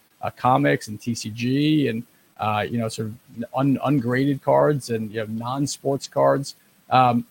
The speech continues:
but again, you know, I think, I think with all technology products,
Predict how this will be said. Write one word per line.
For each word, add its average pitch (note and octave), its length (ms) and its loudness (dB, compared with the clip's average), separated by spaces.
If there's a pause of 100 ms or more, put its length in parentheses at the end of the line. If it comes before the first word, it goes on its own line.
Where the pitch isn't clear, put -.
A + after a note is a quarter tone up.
but E3+ 100 0
again, G3 320 4
you A#2+ 80 0
know, C#3+ 80 8
I B2 60 4
think, D#3 240 -2
I C3+ 80 -4
think F3+ 180 -6
with C#3 180 0 (120)
all G3 180 2
technology A#2+ 540 0
products, A2+ 580 -4